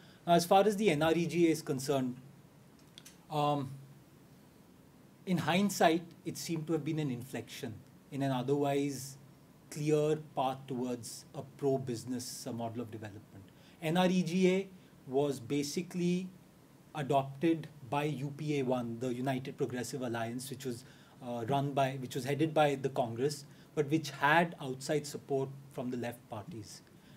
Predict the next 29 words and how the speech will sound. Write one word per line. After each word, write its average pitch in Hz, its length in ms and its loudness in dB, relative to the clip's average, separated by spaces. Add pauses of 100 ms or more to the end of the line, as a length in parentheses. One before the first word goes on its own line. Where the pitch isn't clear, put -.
And 139 120 -2
that 143 120 2
was 156 140 -2
one 160 80 2
of 165 60 -2
the 170 60 2
biggest 135 520 0
reasons, 139 640 -4 (260)
uh, 120 180 -2
the 131 160 0
N 131 100 2
R 127 120 2
E 127 100 -4
G 123 160 -2
A 127 60 2
was 120 100 -4
adopted. 113 440 -6 (320)
Having 170 340 2
said 190 300 6
that, 123 280 0 (460)
after 156 280 2
U 156 300 0
P 165 220 4
A 143 60 4
one, 127 400 4 (720)
year 190 360 8
after 175 280 4
year, 143 380 4 (400)
the 139 480 2